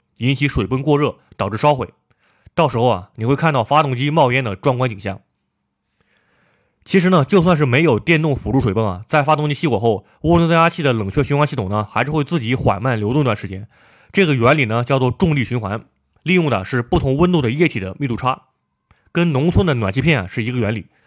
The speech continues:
感兴趣的小伙伴可以去了解一下这个原理。至此啊，作为车主，你应该不再相信熄火前涡轮增压发动机需要怠速一分钟这个说法了。关于车子的冷却循环系统呢，涡轮说车后续还会有更多的细分选题，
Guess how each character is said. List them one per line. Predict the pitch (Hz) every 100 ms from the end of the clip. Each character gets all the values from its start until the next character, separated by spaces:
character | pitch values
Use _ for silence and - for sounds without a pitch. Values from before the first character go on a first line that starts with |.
| _ _ _ _ _ _ _ _
感 | 123 135
兴 | 196
趣 |
的 | 156
小 | 160
伙 |
伴 | 139 135 92
可 | 151
以 | 143
去 | 139
了 | 110 139
解 |
一 | 120
下 | 104
这 | 107
个 | 113
原 | 98
理。 | 101 85 _ _ _ _ _ _ _ _ _ _
至 | - 165
此 | 117
啊， | 101
作 | 107 160
为 |
车 | 165 185
主， | 139 90 - _ _
你 | 120 147
应 |
该 | 170 170
不 | - 120
再 | 165
相 | 135 151 147
信 | 123
熄 | - 165
火 | 127 104
前 | 101 110 - _ -
涡 | 151
轮 | 160
增 | 151
压 | 151
发 | 151
动 | 139 110
机 | 123 135
需 | 147
要 | 120
怠 | 117 165 131
速 | 147
一 | 135
分 | 139
钟 | 143
这 | 139
个 |
说 | 110 147
法 | 110
了。 | 90 - _ _ _ _ _ _ _ -
关 | 170
于 | 180
车 | -
子 | 202 151
的 | 117
冷 | 110 107
却 | 151
循 | 165
环 | 165
系 | 156
统 | 127 98
呢， | 117 117 _ -
涡 | 156
轮 | 160
说 | 160
车 | 151 156
后 | - 175
续 | 147 123
还 | 90 110
会 | 131
有 | 117
更 | 101 170
多 | 143
的 | 131
细 | 98 -
分 | 147
选 | 151 90
题， | 95 -